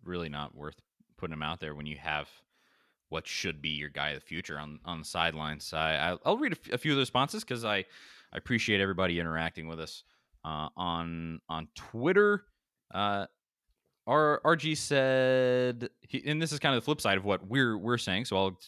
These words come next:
bring in a counterpoint here. He said, "I'm taking the games. Winning seasons are important in recruiting,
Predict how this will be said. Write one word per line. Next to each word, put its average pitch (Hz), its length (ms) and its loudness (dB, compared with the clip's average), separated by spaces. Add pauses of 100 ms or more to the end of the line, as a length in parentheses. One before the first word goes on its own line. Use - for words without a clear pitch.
bring 95 220 -2
in 87 60 -2
a 80 60 -6
counterpoint 98 360 -4
here. 85 120 -4
He 92 80 -10
said, 95 200 0 (680)
"I'm 196 180 2
taking 165 300 0
the 120 60 -2
games. 78 440 -4 (360)
Winning 190 320 2
seasons 135 360 0
are 90 80 2
important 143 540 0
in 101 140 -4
recruiting, 104 520 2